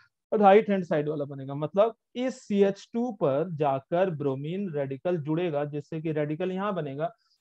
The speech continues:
और this is two degree free radical, two degree नहीं भी लिखते हैं तो चलेगा। और यही तुम्हारा यहाँ पर intermediate की तरह काम करता है,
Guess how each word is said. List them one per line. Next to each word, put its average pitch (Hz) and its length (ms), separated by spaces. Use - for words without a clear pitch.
और 151 200
this 170 240
is 220 240
two 208 320
degree 185 380
free 202 280
radical, 151 540
two 156 80
degree 160 260
नहीं 160 200
भी 156 80
लिखते 156 240
हैं 151 60
तो 151 80
चलेगा। 147 440
और 151 220
यही 165 380
तुम्हारा 160 440
यहाँ 143 320
पर 190 160
intermediate 151 2250
की 151 80
तरह 156 240
काम 131 180
करता - 320
है, - 60